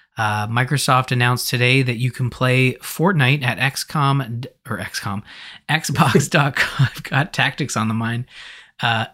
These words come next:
Xbox dot com slash play for free. You do not need Game Pass. You just need a Microsoft account and a Android or I O S device. You can even play it on a Windows P C as well, but, uh,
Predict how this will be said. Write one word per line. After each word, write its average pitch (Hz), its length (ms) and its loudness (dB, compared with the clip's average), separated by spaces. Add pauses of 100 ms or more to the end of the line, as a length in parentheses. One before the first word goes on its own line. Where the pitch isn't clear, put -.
Xbox 165 480 0
dot 147 180 2
com 147 300 4
slash 131 400 0
play 139 300 2
for 127 320 -2
free. 135 720 0 (480)
You 131 80 2
do 120 180 2
not 139 380 4
need 139 560 4 (100)
Game 127 320 2
Pass. 127 460 2
You 110 100 -4
just 120 380 -2
need 117 180 0
a 107 120 -2
Microsoft 139 640 -2
account 139 520 -4 (120)
and 110 500 -2 (100)
a 107 360 -2 (540)
Android 151 640 4
or 113 420 0
I 139 220 2
O 135 100 2
S 127 220 0
device. 104 720 -2 (400)
You 117 80 -6
can 110 120 -2
even 110 200 0
play 110 240 0
it 107 40 2
on 104 160 0
a 104 60 2
Windows 104 380 0
P 104 180 -4
C 101 240 -4
as 98 120 -6
well, 95 340 -6
but, 95 460 -8
uh, 92 320 -8